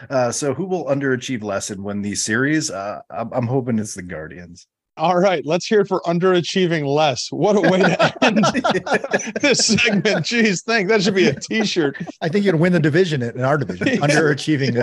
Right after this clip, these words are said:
Speaker 3: less.
Speaker 1: right.
Speaker 2: Oh, boy. All right, well, let's move on from that on a sad note. Uh, we all know that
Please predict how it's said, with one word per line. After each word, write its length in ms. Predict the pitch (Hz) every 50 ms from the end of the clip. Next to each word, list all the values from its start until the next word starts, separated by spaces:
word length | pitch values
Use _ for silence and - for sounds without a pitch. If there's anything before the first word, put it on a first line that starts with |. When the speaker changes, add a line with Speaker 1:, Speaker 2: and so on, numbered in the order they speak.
| 123 123
Speaker 3:
less. 240 | 117 101 101 - - - 107
Speaker 1:
right. 360 | 101 98 98 95 101 104 101 - - _ _ _ _ -
Speaker 2:
Oh, 400 | - 175 170 165 165 156 151 147
boy. 380 | 131 135 156 147 143 127 127
All 180 | - - 180 175
right, 180 | 170 156 147
well, 380 | 151 165 160 160 156 151 151 - _ _ _ _ _ -
let's 280 | - 190 233 226 220 -
move 280 | 190 185 175 165 151 147
on 300 | 143 139 139 139 139 123
from 240 | - 135 120 113 101
that 320 | 104 110 107 107 107 107 - _ -
on 240 | 104 120 117 117
a 120 | 117 113 113
sad 560 | 110 - - - 190 175 170 165 147 117 104
note. 280 | 104 98 80 - - - _ _ _ _ _ _ _ _ -
Uh, 200 | 104 104 104 104 104
we 140 | 110 120 123
all 180 | 131 135 135
know 280 | 131 131 131 127 127 123
that 200 | 113 117 107 98